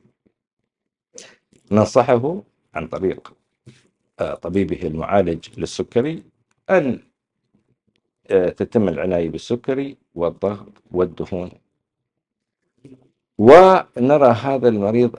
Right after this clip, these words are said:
بعد سنة من هذا الفحص، فهو لديه سعة للاهتمام بالجانب الوقائي من السكري حتى لا تتطور هذه الأمور.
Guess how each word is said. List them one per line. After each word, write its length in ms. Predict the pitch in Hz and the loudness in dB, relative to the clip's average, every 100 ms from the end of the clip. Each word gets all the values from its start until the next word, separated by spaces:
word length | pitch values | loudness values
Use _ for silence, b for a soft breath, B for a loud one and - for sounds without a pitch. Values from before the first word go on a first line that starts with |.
| - | -12
بعد 540 | 98 110 104 117 - | -4 0 2 0 -4
سنة 580 | 101 - 104 104 104 104 - _ _ _ _ 101 | -16 -6 0 0 0 -2 -8 _ _ _ _ -4
من 380 | 98 110 107 - _ _ - | 0 0 0 -6 _ _ -12
هذا 240 | 95 98 82 | -6 -4 -4
الفحص، 540 | - - - - - _ _ _ _ _ _ 208 139 _ _ _ _ _ _ _ _ _ _ _ _ - B B | -10 -14 -14 -20 -20 _ _ _ _ _ _ _ _ _ _ _ _ _ _ _ _ _ _ _ _ -20 B B
فهو 680 | - 87 85 110 117 143 160 82 | -6 -4 0 4 6 4 -2 -6
لديه 360 | 80 87 87 | -2 -2 -2
سعة 440 | 67 - - 143 - _ | -6 -4 -4 -6 -10 _
للاهتمام 760 | 85 80 71 - 87 90 101 117 - _ _ _ - | -8 -8 -8 -10 -8 -4 -4 -6 -12 _ _ _ -4
بالجانب 640 | 92 87 101 123 101 80 - _ - | -2 0 4 4 4 -2 -12 _ 2
الوقائي 760 | 135 120 101 107 110 - 110 101 - | 4 4 2 2 0 0 -6 -6 -10
من 140 | 92 | -12
السكري 580 | 80 - 95 - 92 92 | -12 -10 -12 -6 -4 -4
حتى 480 | - 120 - 101 95 | -4 -6 -2 0 2
لا 180 | 135 180 | 2 0
تتطور 720 | 104 - _ 101 98 98 - | -2 -12 _ 0 2 0 -2
هذه 280 | - 82 71 | -6 -8 -10
الأمور. 360 | 76 78 - | -16 -16 -18